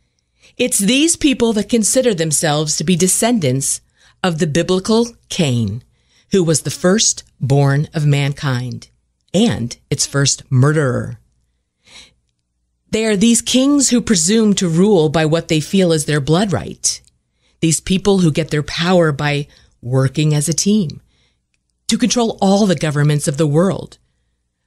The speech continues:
by domination of the planet's money. And it's all done out of the City of London. Annually, the Queen of England has to present herself to the mayor of the City of London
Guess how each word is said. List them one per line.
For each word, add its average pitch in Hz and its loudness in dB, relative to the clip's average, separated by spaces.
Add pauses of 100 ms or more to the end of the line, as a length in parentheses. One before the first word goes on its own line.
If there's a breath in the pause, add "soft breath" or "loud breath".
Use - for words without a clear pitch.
(120)
by 151 0
domination 151 0
of 131 -10
the - -8
planet's 202 0
money. 180 0 (1400)
And 196 2
it's 196 -2
all 226 4
done 202 2
out 160 -2
of 170 0
the 202 0
City 135 0
of 143 0
London. 131 -2 (1200 loud breath)
Annually, 180 0 (320)
the 226 0
Queen 196 2
of 254 0
England 156 -2
has 180 -2
to 185 -4
present 220 -2
herself - -6
to - -12
the 156 0
mayor 151 0 (380)
of 196 0
the 226 2
City 226 0
of 135 -2
London 131 0